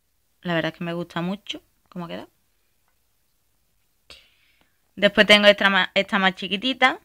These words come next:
de chips de chocolate,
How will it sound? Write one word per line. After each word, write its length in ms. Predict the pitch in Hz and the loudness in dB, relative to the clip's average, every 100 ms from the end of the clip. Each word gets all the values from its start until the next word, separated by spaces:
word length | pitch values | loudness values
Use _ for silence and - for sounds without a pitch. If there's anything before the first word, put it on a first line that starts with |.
| _ _ _ _ _ _ | _ _ _ _ _ _
de 1000 | 190 190 190 190 190 185 185 185 190 185 - _ _ _ - | 2 8 8 10 8 6 4 0 -2 -8 -14 _ _ _ -4
chips 600 | 220 202 202 - - - _ _ _ - | 2 2 2 -4 -20 -20 _ _ _ -8
de 140 | 196 | -6
chocolate, 680 | 185 190 202 220 262 277 - | -2 4 6 8 6 2 -14